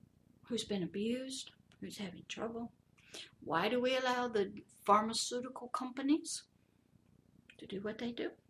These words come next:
Who's watching out for all these people? Is it your congressmen, your senators?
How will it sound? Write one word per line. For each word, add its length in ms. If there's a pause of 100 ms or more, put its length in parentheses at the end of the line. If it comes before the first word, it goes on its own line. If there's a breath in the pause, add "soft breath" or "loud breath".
(1300 loud breath)
Who's 280
watching 500
out 220
for 160
all 200
these 200
people? 380 (1400 soft breath)
Is 100
it 120
your 100
congressmen, 720
your 80
senators? 760